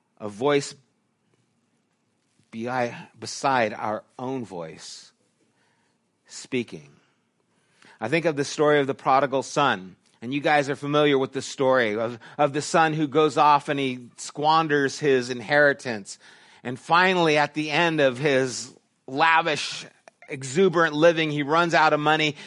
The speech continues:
and he's starving and he's saying, "Oh man, I, I wish I could just eat the food that the pigs are eating." And it says, "But when he came to himself,"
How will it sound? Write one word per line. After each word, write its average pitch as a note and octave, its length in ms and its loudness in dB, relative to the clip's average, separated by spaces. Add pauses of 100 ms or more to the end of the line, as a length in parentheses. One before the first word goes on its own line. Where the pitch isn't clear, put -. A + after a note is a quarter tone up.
(100)
and C3 120 -2
he's C3+ 200 -4
starving E3 680 2
and C#3+ 80 -2
he's D3 160 -4
saying, D#3 300 -4
"Oh D3+ 120 2
man, D#3 240 2
I, D3+ 200 2
I D#3 280 0
wish D#3 260 -4
I D3+ 100 0
could C3+ 200 -6
just C#3+ 280 -4 (480)
eat F3 240 0
the D3+ 160 -2 (420)
food G3 300 0
that C#3 180 -2
the C#3 80 -6
pigs G3 500 0
are D#3+ 140 4
eating." C3 480 -2 (260)
And C3 120 -2
it C3+ 100 0
says, E3 600 6 (340)
"But C3+ 100 -2
when D3+ 180 -2
he D3+ 200 0
came B3+ 520 -6
to A3 140 0
himself," E3+ 1000 -2